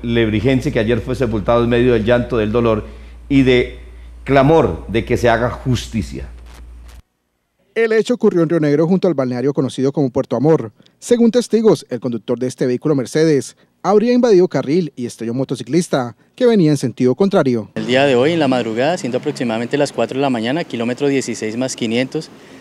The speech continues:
Speaker 3: en el municipio de Río Negro. Ahí hay el choque entre un automóvil, Mercedes-Benz, contra una motocicleta. Como resultado del mismo, el motociclista presenta heridas que es remitido a, al hospital de Río Negro, posteriormente a Bucaramanga, y allí fallece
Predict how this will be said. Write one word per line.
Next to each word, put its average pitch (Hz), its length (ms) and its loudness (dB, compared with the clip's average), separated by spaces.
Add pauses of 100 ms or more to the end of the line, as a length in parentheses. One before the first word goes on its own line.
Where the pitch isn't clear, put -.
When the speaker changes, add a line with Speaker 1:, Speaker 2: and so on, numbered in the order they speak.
(160)
Speaker 3:
en 117 80 -6
el 117 120 -4
municipio 113 540 -4
de 131 120 0
Río 120 180 -2
Negro. 127 300 -2 (400)
Ahí 113 200 -2
hay 131 200 2
el 135 120 0
choque 143 360 -4
entre 131 320 0
un 117 180 -4
automóvil, 135 600 0 (480)
Mercedes-Benz, 120 680 -2 (320)
contra 120 440 0
una 117 280 0
motocicleta. 120 720 -4 (260)
Como 113 180 -6
resultado 117 460 -2
del 127 100 0
mismo, 147 340 -2 (380)
el 120 120 0
motociclista 117 1200 -2
presenta 113 380 -2
heridas 127 380 0
que 135 100 -2
es 117 140 -4
remitido 127 580 0
a, 120 200 -2 (100)
al 107 180 -10
hospital 110 340 -6
de 123 120 -2
Río 143 100 0
Negro, 127 260 -2
posteriormente 120 600 -6
a 139 40 2
Bucaramanga, 123 500 -2
y - 20 0
allí 110 240 -4
fallece 117 400 -4